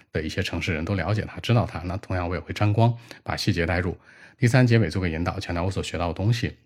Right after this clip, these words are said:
其实呢，我的grandfather跟我讲了很多东西，包括对工作的态度啊、学习的认真性啊等等相关，对我有积极的影响。这样来看，三者贯穿回答，符合逻辑。首先交代人物本身，其次交代细节，第三结尾做个引导，三者贯穿，符合逻辑。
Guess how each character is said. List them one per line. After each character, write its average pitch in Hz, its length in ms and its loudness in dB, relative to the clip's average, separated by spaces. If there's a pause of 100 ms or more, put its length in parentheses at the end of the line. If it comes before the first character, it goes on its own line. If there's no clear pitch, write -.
(560)
其 - 160 2
实 107 120 4
呢， 107 120 6
我 101 80 2
的 - 80 -8
grandfather 92 580 0
跟 90 160 -4
我 87 80 -2
讲 87 180 -2
了 87 40 -2
很 82 100 -4
多 76 120 -6
东 82 160 -2
西， - 220 -4 (300)
包 - 100 -2
括 82 60 0
对 78 120 -2
工 85 120 -2
作 85 100 -2
的 - 100 -2
态 90 220 -2
度 80 120 -6
啊、 78 120 -6
学 - 160 -8
习 82 120 -6
的 87 100 -2
认 87 120 -2
真 92 160 0
性 92 160 -2
啊 80 60 -4
等 85 160 -4
等 90 120 -4
相 90 180 -6
关， 98 220 -2
对 104 120 0
我 95 80 2
有 80 40 -2
积 98 160 -2
极 101 80 2
的 101 100 2
影 90 140 0
响。 - 160 -2 (440)
这 - 100 4
样 120 100 6
来 101 100 4
看， 107 200 2
三 120 160 4
者 95 100 2
贯 82 80 -4
穿 87 160 -2
回 82 100 -4
答， 78 200 -4
符 82 140 -2
合 85 60 -2
逻 80 140 0
辑。 82 240 -4 (280)
首 - 140 -2
先 98 140 2
交 101 120 4
代 95 100 4
人 82 160 0
物 95 60 4
本 80 180 -2
身， 95 240 0
其 - 160 -6
次 - 120 -8
交 95 100 0
代 90 120 2
细 98 160 2
节， 82 160 0
第 92 120 -2
三 92 180 2
结 95 120 0
尾 80 60 0
做 - 120 -10
个 80 80 -6
引 76 160 -6
导， 87 200 -4
三 - 160 -4
者 87 100 -2
贯 85 140 -4
穿， 104 200 2
符 92 120 -2
合 76 120 -6
逻 73 100 -6
辑。 - 240 -6